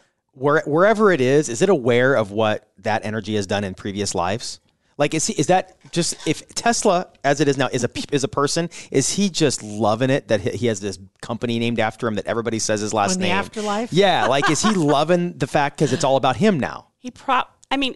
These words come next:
Speaker 3: if he were still, okay, so this is interesting because you're thinking about this from a human perspective.
Speaker 1: Mm-hmm.
Speaker 3: If you were just an energy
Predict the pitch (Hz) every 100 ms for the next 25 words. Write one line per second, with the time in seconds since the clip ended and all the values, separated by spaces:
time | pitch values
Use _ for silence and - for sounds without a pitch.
0 | - 277 311 302 302 - 269 - 254 196
1 | 226 185 - 190 226 233 214 202 196 -
2 | 147 110 196 233 214 208 262 285 269 277
3 | 247 208 185 190 196 - 196 170 165 -
4 | - 226 202 160 - 160 - 123 165 170
5 | 165 190 _ _ 233 226 262 302 277 277
6 | - 233 226 - 233 247 254 240 254 262
7 | 294